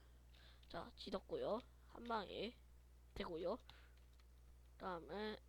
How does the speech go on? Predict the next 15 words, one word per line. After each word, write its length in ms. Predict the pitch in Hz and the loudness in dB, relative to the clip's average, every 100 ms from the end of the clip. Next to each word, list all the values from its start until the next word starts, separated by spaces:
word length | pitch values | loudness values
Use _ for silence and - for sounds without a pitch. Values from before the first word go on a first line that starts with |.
| - | -6
나무는 640 | 151 175 185 185 208 208 208 208 | -4 -4 -4 -4 -4 -4 -4 -8
이렇게 340 | - - 214 | -8 -4 -2
해놓고, 580 | 196 - - 214 208 202 | -2 -4 -2 4 4 2
그다음에 600 | - 156 165 180 190 202 - - - - - - - - - - - - - - - - | -2 0 0 0 0 -2 -2 -12 -14 -16 -16 -16 -16 -16 -14 -14 -16 -16 -14 -14 -14 -6
이걸 240 | 208 208 | 2 4
버리면 320 | 190 185 180 156 | 4 2 0 -4
안 180 | - - | -6 -6
되고. 540 | 226 - 220 214 226 - - - - - - - - - - - - - - - - - 202 | -6 -6 -6 -6 -6 -10 -16 -16 -16 -16 -16 -14 -14 -14 -14 -14 -14 -14 -14 -14 -14 -12 -8
아, 60 | |
이거 260 | 220 190 185 | -6 0 2
아니다. 380 | 175 - - - - - - - - - - - - - - - - - - - - - - | 2 -2 -6 -8 -14 -14 -14 -12 -12 -14 -14 -14 -16 -16 -16 -16 -16 -16 -16 -16 -16 -14 -4
괜찮아, 360 | 220 220 262 226 | 0 4 6 6
저거 160 | 220 | 2
버려도 300 | 202 190 196 | -2 0 0
돼. 160 | 156 | -2